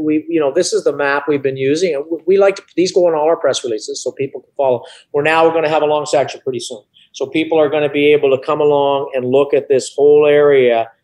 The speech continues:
that we've now drilled and see those intercepts and see how far they are, see that high grade wide zones, and they can start seeing how it's filling in.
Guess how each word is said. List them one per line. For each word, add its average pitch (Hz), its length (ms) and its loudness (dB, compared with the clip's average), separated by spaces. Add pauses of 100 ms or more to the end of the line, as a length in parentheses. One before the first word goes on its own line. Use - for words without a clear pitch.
(160)
that 123 120 0
we've 135 260 -2
now 131 260 0
drilled 127 300 4
and 113 120 -2
see 135 240 -4
those 127 320 2
intercepts 123 520 -2
and - 60 -18
see 127 200 -2
how 120 260 -2
far 120 240 2
they 117 200 -2
are, 107 200 -4 (220)
see 135 240 -4
that 127 220 0
high 127 320 -2
grade 120 440 -2
wide 120 400 0
zones, 120 400 -4 (200)
and 151 120 -8
they 165 120 2
can 170 120 -4
start 147 320 2
seeing 160 380 -4
how 135 140 2
it's 131 200 -4
filling 139 280 -2
in. 135 180 -2